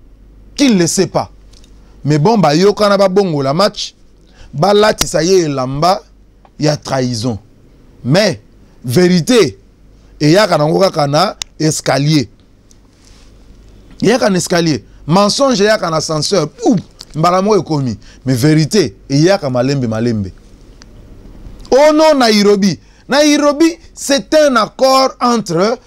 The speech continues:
euh, Félix Tshisekedi, na, euh, Vital Kamerhe, Simana Bango, U D P S est allié, et puis, euh, U N C est allié. Mais lui-même, Peter Kazadi vous a dit que Vital Kamerhe, avant son emprisonnement,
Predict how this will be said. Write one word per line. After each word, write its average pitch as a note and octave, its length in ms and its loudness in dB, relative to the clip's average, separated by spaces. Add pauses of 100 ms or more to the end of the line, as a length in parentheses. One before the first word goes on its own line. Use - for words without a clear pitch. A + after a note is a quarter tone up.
(280)
euh, F3 120 2
Félix G3+ 260 -4
Tshisekedi, G#3+ 760 0 (220)
na, A3 400 0 (300)
euh, F3+ 120 2
Vital F#3+ 380 0
Kamerhe, G#3 460 0
Simana E3 340 -4
Bango, F#3 320 0
U G3 120 0
D F#3+ 120 0
P G3+ 140 -4
S F3 160 -4
est D#3 100 0
allié, F#3+ 400 0 (160)
et C#3+ 140 -2
puis, G#3+ 240 0
euh, D3+ 400 0 (260)
U A3 140 4
N G3 160 0
C F3 240 0
est D3+ 40 -2
allié. C3 300 -6 (720)
Mais C#4 180 2
lui-même, D4+ 600 2
Peter C#4 340 -2
Kazadi G3+ 420 -2
vous E3+ 220 -4
a G3 120 2
dit F#3+ 320 -2 (500)
que - 100 -6
Vital B3 600 0
Kamerhe, G#3+ 720 2
avant F#3 300 -2
son F3+ 180 -6
emprisonnement, D#3+ 680 -4